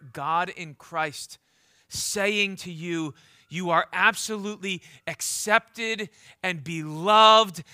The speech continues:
and welcomed and received and delighted in and approved of.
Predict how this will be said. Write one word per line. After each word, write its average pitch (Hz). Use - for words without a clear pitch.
and 151
welcomed 226
and 185
received 247
and 196
delighted 220
in 240
and 208
approved 220
of. 143